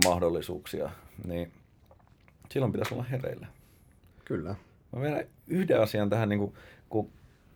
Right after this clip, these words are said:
Speaker 1: mua aina välillä harmittaa se, että, että niin kuin aina niin kuin osakeannin tekeminen on, on jotenkin niin syntistä.
Speaker 2: Ja se, sehän on, sehän on, sehän on ihan, ja se by the way liittyy tähän ehkä tähän ajatusmaailmaan, mistä me aloitettiinkin.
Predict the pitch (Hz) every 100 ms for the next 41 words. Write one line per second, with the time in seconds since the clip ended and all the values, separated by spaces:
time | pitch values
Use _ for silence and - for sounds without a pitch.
0 | - 110 113 117 123 123 107 98 104 98
1 | 92 - 92 107 104 - 80 - 90 87
2 | 90 87 90 - - - - - - 107
3 | 101 - - - - - - - - 101
4 | - 170 156 107 104 110 104 87 80 85
5 | 95 80 71 69 65 69 - 80 76 78
6 | 73 73 76 65 82 80 69 65 - -
7 | - - - - 160 156 135 180 208 175
8 | 170 170 - - - - 170 170 170 -
9 | 160 - 185 160 147 147 135 131 139 120
10 | 120 - 120 139 139 135 131 131 135 131
11 | 110 101 107 104 101 98 104 95 87 95
12 | 95 87 80 80 - 92 95 87 82 67
13 | - 53 50 - 202